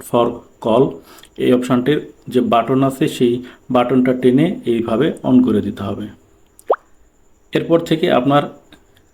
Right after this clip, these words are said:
ভিডিও কলে যে কথা বলবেন, সেই কথাগুলো কেউ স্ক্রিন রেকর্ড করতে পারবে না। এখান থেকে আমি ব্যাক দিচ্ছি,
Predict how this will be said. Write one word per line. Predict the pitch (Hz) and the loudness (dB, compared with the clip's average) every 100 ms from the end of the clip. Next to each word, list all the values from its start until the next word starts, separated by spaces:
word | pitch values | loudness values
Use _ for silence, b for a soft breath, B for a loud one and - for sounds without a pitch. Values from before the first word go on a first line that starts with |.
| _ _ - | _ _ -2
ভিডিও | 131 131 135 127 | 2 2 2 2
কলে | 135 131 | 2 4
যে | 127 123 | 2 0
কথা | 117 127 123 | -2 -2 2
বলবেন, | 123 165 170 B B - | 4 4 0 B B 0
সেই | 127 127 127 - - | 2 4 0 -6 -4
কথাগুলো | 131 127 123 135 127 | -2 0 0 2 4
কেউ | 123 123 - | 4 2 -6
স্ক্রিন | - 131 127 127 | -4 2 4 4
রেকর্ড | 127 - | 0 -2
করতে | 127 127 127 | -2 0 0
পারবে | 127 135 | -2 -2
না। | 156 143 | -4 -2
এখান | 151 139 | -2 -2
থেকে | 143 143 | -2 2
আমি | 127 160 - 127 | 2 2 0 -2
ব্যাক | 107 101 | -2 -4
দিচ্ছি, | 92 - | -8 -10